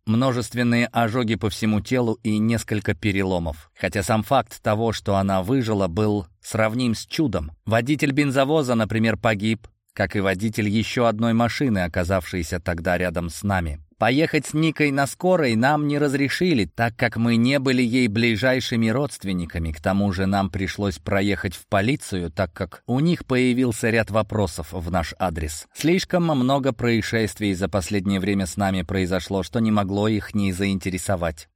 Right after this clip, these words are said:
Заодно я попытался узнать, что там с расследованием взрыва, но мне заявили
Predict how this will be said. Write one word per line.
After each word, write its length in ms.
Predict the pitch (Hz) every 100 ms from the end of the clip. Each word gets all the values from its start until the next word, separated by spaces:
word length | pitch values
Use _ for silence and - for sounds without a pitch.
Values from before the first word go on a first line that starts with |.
| -
Заодно 500 | 110 117 131 156 202
я 160 | 180
попытался 640 | 170 156 156 170 160 - 139
узнать, 420 | 131 127 156 143
что 280 | - - 160
там 240 | - 143
с 140 | 127
расследованием 920 | 127 123 - 135 139 123 120 120 117 110
взрыва, 720 | 101 98 147 143 87 73 -
но 220 | - 92 95
мне 300 | 104 117 135
заявили 680 | 135 131 117 117 113 120